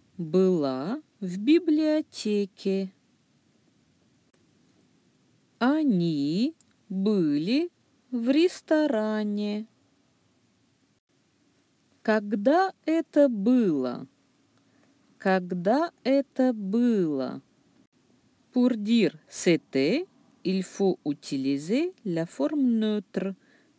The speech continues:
Это было. Когда это было?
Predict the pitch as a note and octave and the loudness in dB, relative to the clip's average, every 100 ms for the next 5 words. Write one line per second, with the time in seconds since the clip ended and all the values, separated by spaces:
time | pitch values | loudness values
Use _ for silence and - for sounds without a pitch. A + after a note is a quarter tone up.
0 | _ - G#3+ C#4+ - - F4 F4+ _ - | _ -2 0 0 -2 0 0 0 _ -8
1 | F#3+ G#3 A3+ G3+ F3+ E3+ F3+ - _ _ | -2 2 2 2 0 -2 -6 -12 _ _
2 | _ _ _ _ _ _ _ _ _ _ | _ _ _ _ _ _ _ _ _ _
3 | - C#4 D4+ C4+ B3 C#4 F3 D#3 _ - | -6 -2 -2 -2 0 0 0 -8 _ -2
4 | E3+ - E3+ E3+ E3 F3 D#3 C3 A#2+ - | -2 -2 -4 -4 0 0 0 -2 -6 -10